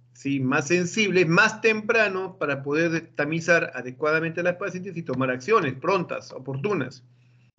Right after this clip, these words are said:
Y los mejores marcadores tempranos son el estado de conciencia, el,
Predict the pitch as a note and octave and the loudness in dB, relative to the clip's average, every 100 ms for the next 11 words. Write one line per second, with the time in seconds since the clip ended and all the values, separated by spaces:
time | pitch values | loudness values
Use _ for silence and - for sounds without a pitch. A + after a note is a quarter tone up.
0 | - _ _ D3 D#3 D#3 D#3+ D#3+ A3 G#3+ | -20 _ _ 2 4 4 2 0 4 4
1 | G#3 G3+ G3+ G#3+ G#3+ F#3 F3 F3 F3 F#3 | 4 -2 0 4 4 4 2 -2 -2 0
2 | G3 G3 F3+ F#3+ D#3 C3 - A#2+ B2 B2+ | 0 0 -2 -2 -2 -4 -10 -8 -4 -4
3 | - E3 F#3 F3+ G3+ G3+ F#3 A3+ F#3+ E3+ | 4 6 6 4 2 2 2 2 2 2
4 | E3+ E3+ F3 - _ _ _ _ _ B2+ | 4 4 2 -6 _ _ _ _ _ -2
5 | C3+ | -2